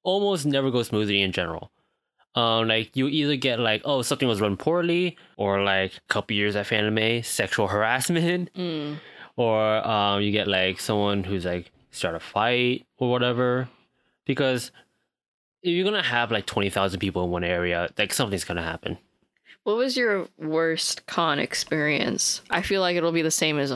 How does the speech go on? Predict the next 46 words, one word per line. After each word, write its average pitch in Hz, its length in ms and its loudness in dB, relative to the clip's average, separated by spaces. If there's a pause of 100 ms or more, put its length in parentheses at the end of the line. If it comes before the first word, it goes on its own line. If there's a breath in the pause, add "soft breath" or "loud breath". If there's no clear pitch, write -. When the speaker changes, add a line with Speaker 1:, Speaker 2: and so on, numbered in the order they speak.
(140)
Speaker 2:
as 165 200 -2
mine, 135 360 0
though. 123 320 -4 (120)
Speaker 1:
Con 117 320 0
experience? 220 800 -4 (420)
I 113 60 0
don't 127 140 2
know. 107 180 2
Probably 120 240 2
that 110 120 2
one 104 180 2
year 110 140 2
where 101 120 2
I 90 40 0
missed 92 340 -2
every 95 220 0
single 95 260 2
one 90 100 2
of 92 60 2
my 90 80 2
panels. 92 520 0 (380)
Speaker 2:
Which 190 180 -2
one 185 200 2
was 170 140 0
that? 175 280 -2 (380)
Speaker 1:
It 131 60 0
was 135 140 0
a 135 60 2
year 120 300 2
that, 98 220 0
uh, 95 580 0 (380)
I 107 140 2
had 107 340 0
to - 80 -6
basically 101 300 0
drive 87 320 -2
everyone. 80 440 -6 (200)
Speaker 2:
Oh, 170 360 0
yeah. 147 520 -4
Speaker 1:
Yeah. 87 240 0
Speaker 2:
I 175 100 -2
remember 151 360 -2
that. 135 360 -4 (120)
That - 160 -6
sucked. - 500 -6 (140)
Speaker 1:
Yeah. 113 260 0